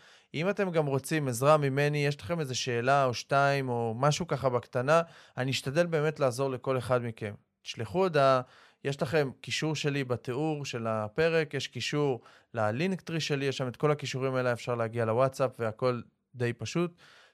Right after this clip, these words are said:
אתם יכולים לשלוח לי הודעה במשהו ספציפי, אני אנסה לעזור לכם. אם אתם רוצים שאני אעזור לכם לעשות את זה, אמנם לא הוצאתי את זה כשירות, אבל בוא נראה אם יש לזה ביקוש. אם יש לזה ביקוש,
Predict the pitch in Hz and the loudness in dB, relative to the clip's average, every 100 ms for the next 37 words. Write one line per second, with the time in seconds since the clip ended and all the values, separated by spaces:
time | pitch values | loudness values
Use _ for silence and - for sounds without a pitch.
0 | - 120 117 156 160 123 147 127 127 120 | -14 -10 -2 -2 -2 0 0 2 -2 0
1 | 135 156 165 - - 117 113 139 139 135 | 2 4 2 -2 -10 -6 -4 -4 -4 -6
2 | 131 - 151 165 139 113 - 139 117 120 | -6 -4 -4 -4 -4 -4 0 2 2 2
3 | 117 - 113 131 185 151 - 170 151 160 | -2 -2 -4 -2 -2 -2 -2 -2 0 0
4 | 127 113 107 160 170 143 127 120 170 170 | 0 -2 2 2 2 0 0 0 0 -2
5 | 127 117 117 - - - _ - 113 139 | -2 -2 -4 -8 -20 -20 _ -8 0 4
6 | 165 131 110 - 120 147 180 170 170 139 | 6 4 -4 -4 0 2 0 -2 -2 -2
7 | 131 113 123 139 190 127 110 110 127 156 | -4 -4 -2 0 0 0 -2 -2 -2 0
8 | 165 165 160 156 131 127 - 143 - 120 | 0 -2 -4 -4 -6 -6 -4 -4 -4 -8
9 | 135 143 131 120 - 156 117 | -6 -6 -6 -8 -4 -2 -4